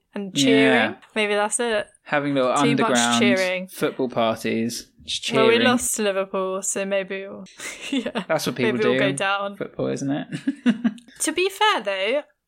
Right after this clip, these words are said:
Speaker 1: that could actually legitimately be a reason, because they've started having two thousand people in the stadiums now.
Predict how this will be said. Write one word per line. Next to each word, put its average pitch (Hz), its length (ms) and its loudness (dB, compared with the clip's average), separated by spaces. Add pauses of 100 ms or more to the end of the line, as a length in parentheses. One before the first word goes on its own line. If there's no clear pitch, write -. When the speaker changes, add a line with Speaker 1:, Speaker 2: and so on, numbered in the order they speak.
(140)
Speaker 1:
that 320 240 2
could 359 240 -2
actually 302 420 0 (100)
legitimately 240 600 -4
be 214 160 -2
a 214 60 0
reason, 254 340 -2
because 214 460 -2 (420)
they've 233 160 -4
started 240 300 2
having 214 680 -2 (160)
two 233 240 -2
thousand 208 460 0
people 226 420 -2
in 190 300 -4
the 190 80 -4
stadiums 233 580 -4
now. 277 220 0